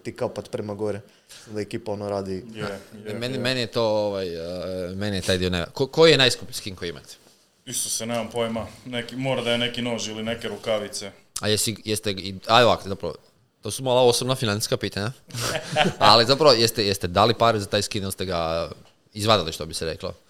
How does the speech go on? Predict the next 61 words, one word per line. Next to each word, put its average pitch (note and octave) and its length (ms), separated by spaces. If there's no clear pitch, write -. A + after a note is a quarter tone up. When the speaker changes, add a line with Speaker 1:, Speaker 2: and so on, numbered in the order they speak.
Speaker 3:
To A#2 100
me G2+ 100
zanima, E2 400
za F2+ 140
početak. E2+ 540
Speaker 1:
Pa B2+ 80
ja E3+ 80
imam G#3 120
Speaker 3:
Ne, E3 60
Speaker 1:
zanimljivo D#3 340
Speaker 3:
ne, F#3+ 80
gledaj, F#3+ 240
gledaj, F3+ 260
kao E3 280
Speaker 2:
Ne, D#3 120
ne, C#3+ 80
doću D#3+ 280
ja D3+ 120
na C#3 80
red, A#2+ 180
bez A#2+ 120
brige. A#2 180
Speaker 1:
Oboje, C3 460
oboje. D#3 360
Mislim, G3 260
kao, F#3+ 300
oboje. F3 560
Povremeno F3 380
znam F3 160
kupit - 260
neke D3+ 180
kejeve B2+ 280
pa A#2 80
otvarat A2+ 280
kejseve, A#2 440
to A#2+ 80
je A2+ 80
ono A2+ 180
nakon A2+ 320
nekog A2+ 260
sk-, A2 320
skrima B2 360
ili A2+ 140
nešto, A#2 280
ako A2+ 120
imaš A2+ 160
case, A2+ 320
otvoriš A2 400
tek - 180
toliko, - 260
to - 100
je G#2+ 60
ono G2+ 120
kao, G2 340
zatvaramo G#2+ 440
skrim A2+ 260
i G#2+ 40
zajebanci, G2+ 460
ali G2 120
ono G2 220
sa A2 160